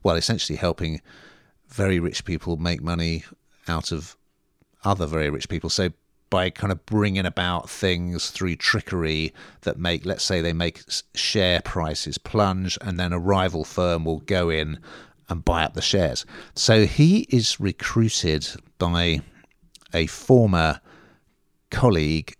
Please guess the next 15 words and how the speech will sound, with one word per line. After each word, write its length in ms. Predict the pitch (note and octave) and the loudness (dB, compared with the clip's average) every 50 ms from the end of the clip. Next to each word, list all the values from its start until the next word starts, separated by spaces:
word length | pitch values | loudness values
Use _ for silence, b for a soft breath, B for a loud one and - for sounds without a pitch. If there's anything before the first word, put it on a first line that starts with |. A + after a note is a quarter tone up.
| _ _ | _ _
to, 480 | - - - - A2 G#2 G2 G2 G2 E2 | -6 -4 0 2 2 4 4 4 2 0
to 140 | - - G#2+ | 0 -2 -2
do 240 | - - C#3 C3 A2+ | 6 8 8 8 8
one 140 | G2 E2+ | 6 2
of 60 | E2 D#2+ | 2 -2
these 100 | D#2 - | -2 -2
kind 160 | - - F2 | -2 -2 -4
of 80 | E2 | -2
corporate 420 | - - G#2+ A2 G2+ - - - - | -2 0 2 2 2 0 -4 -4 -2
stings, 560 | - - - - G2 E2 D2+ D2 D#2 D2 - | -4 -2 2 2 2 2 2 -2 -4 -4 -6
and 180 | - - G#2+ A2+ | -4 -2 -2 0
it's 120 | G2 - | 0 0
a 60 | - A#2 | 0 0
really 300 | B2+ D3 C#3 A2+ G2+ G2 | 2 2 2 0 -2 -4
clever 600 | - - - A#2+ A2+ G2+ F2+ F2 F2+ F2 E2+ | -6 -4 2 4 4 4 4 4 2 2 0